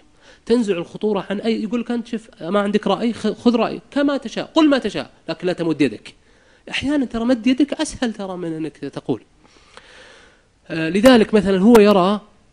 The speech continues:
أنه شناعة شاب أخطأ في الاحتساب في معرض الكتاب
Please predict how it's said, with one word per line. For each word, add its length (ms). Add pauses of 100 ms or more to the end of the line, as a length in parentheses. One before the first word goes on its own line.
(220)
أنه 140
شناعة 520
شاب 380 (220)
أخطأ 480
في 120
الاحتساب 520
في 140
معرض 280
الكتاب 420